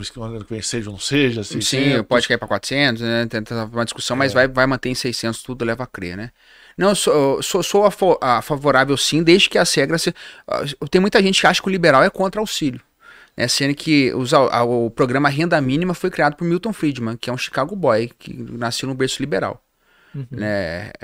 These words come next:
Speaker 2: O Estado, ser um liberal não quer dizer que o Estado tem que desamparar totalmente o cidadão.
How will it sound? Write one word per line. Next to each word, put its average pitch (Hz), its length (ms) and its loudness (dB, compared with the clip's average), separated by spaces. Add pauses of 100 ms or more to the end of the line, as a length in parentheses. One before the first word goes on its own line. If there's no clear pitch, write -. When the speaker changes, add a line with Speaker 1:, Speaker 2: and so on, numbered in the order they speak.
(120)
Speaker 2:
O 95 360 -10
Estado, 135 800 2
ser - 180 0
um 170 80 2
liberal 127 320 4
não 190 160 2
quer - 180 -2
dizer 147 220 -2
que - 100 -20
o - 20 -6
Estado 131 260 -4
tem 131 100 -2
que 127 60 -2
desamparar 117 460 0
totalmente 113 560 -4
o - 40 -18
cidadão. 101 400 -8